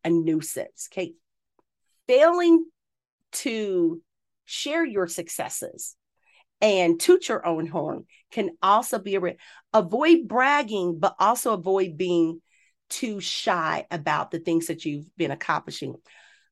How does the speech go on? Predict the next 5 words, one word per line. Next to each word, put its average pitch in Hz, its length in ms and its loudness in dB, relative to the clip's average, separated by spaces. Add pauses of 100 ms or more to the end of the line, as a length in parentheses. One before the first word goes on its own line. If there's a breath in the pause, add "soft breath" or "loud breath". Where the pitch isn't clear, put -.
Avoid 262 360 0
gossiping. - 600 0 (840)
You 302 380 6
avoid 220 340 0
gossiping 175 540 -2